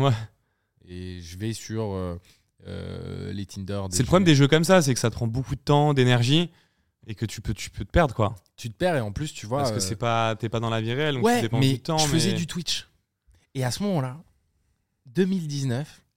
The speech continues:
Speaker 2: euh, deux mille dix-huit, c'est là où Twitch explose. C'est-à-dire que tous les
Speaker 1: Ok.
Speaker 2: streamers vont dessus, tu vois, Squeezie, c'est l'année où il a commencé. Enfin, tu vois, ça devient un, un big truc. Mais je continue pas. J'aurais dû continuer, mais je continue pas.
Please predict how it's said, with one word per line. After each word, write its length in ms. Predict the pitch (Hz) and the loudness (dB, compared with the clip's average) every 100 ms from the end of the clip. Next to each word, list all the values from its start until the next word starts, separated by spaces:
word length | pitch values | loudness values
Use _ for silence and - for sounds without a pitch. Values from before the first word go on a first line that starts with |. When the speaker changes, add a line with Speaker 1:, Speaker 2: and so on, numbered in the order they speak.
| _ _ - | _ _ -14
Speaker 2:
euh, 100 | 110 | -10
deux 120 | 104 | -2
mille 120 | 180 175 | -2 0
dix-huit, 340 | 131 127 185 | -4 -4 -6
c'est 160 | - - | -6 -4
là 100 | 139 | -2
où 80 | 123 | -2
Twitch 340 | - 151 - - - | -4 -6 -6 -10 -18
explose. 800 | - - _ 147 139 107 76 - _ | -12 -12 _ 0 2 0 -4 -16 _
C'est-à-dire 280 | _ 120 - | _ -12 -12
que 100 | - | -12
tous 180 | 101 - | -12 -8
les 80 | 127 | -8
Speaker 1:
Ok. 60 | |
Speaker 2:
streamers 360 | 98 107 107 98 | -8 -10 -8 -10
vont 140 | 87 | -10
dessus, 460 | 90 - 139 139 135 | -12 -10 -6 -4 -4
tu 100 | - | -6
vois, 240 | 110 113 104 | -8 -6 -6
Squeezie, 440 | - - 113 123 | -10 -12 -16 -16
c'est 160 | 117 - | -14 -10
l'année 220 | 92 95 | -10 -8
où 100 | 95 | -8
il 60 | 85 | -10
a 60 | |
commencé. 500 | 80 85 90 - 151 143 | -10 -8 -8 -6 -6 -6
Enfin, 140 | - | -10
tu 120 | 92 | -12
vois, 100 | 123 | -10
ça 140 | 139 104 | -8 -10
devient 100 | 98 | -8
un, 140 | 123 92 95 | -8 -8 -10
un 80 | 98 | -12
big 160 | 104 117 | -12 -12
truc. 220 | - 98 _ _ _ - - - | -12 -14 _ _ _ -20 -14 -2
Mais 100 | 135 | 0
je 80 | |
continue 360 | - 185 185 180 | 2 2 2 2
pas. 280 | 160 - _ _ _ _ _ _ _ _ _ | 0 -2 _ _ _ _ _ _ _ _ _
J'aurais 180 | 117 120 | 0 0
dû 140 | 131 | 2
continuer, 500 | 135 123 117 110 101 85 _ _ _ _ | 0 -2 0 0 0 -4 _ _ _ _
mais 80 | 104 | -10
je 40 | |
continue 300 | 120 104 104 | -8 -6 -6
pas. 100 | 85 | -6